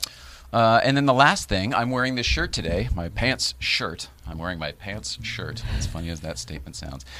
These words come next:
uh, because Mister David Letterman is in town today, and, uh, in a couple hours we'll be taping an episode of My Next Guest over there for the Netflix show. Uh, we know this, of course, because of Dave Watch and your connections with the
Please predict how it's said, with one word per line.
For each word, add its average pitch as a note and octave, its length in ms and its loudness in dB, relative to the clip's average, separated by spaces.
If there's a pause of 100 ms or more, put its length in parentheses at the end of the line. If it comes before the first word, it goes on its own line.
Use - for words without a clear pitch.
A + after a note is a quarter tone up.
(280)
uh, F2+ 440 2
because G#2 440 0
Mister G#2+ 240 -4
David F2+ 280 -4
Letterman E2 380 -2
is D#2 140 -6
in F#2 260 -4
town E2+ 320 -4
today, D#2+ 560 -6
and, E2 720 -4
uh, - 20 -2
in D#2 280 -4
a D#2 40 -10
couple F#2 220 -4
hours D#2+ 260 0
we'll D2 100 -10
be D#2 100 -12
taping D#2 500 -8
an D#2 80 -8
episode D2 440 -4
of C#2+ 200 -4
My D2+ 220 -2
Next C#2 320 -8
Guest - 480 -2 (400)
over D2+ 200 -6
there C#2+ 160 -6
for D2+ 220 -8
the - 80 -10
Netflix D2 400 -8
show. - 320 -10 (440)
Uh, D2 300 -4
we C#2 160 -10
know B1 160 -12
this, - 200 -12
of D2 120 -16
course, - 240 -10
because - 260 -14
of - 140 -16
Dave C2+ 180 -8
Watch B1+ 300 -6
and C2+ 120 -10
your C2 140 -10
connections C2 520 -10
with - 200 -16
the - 200 -14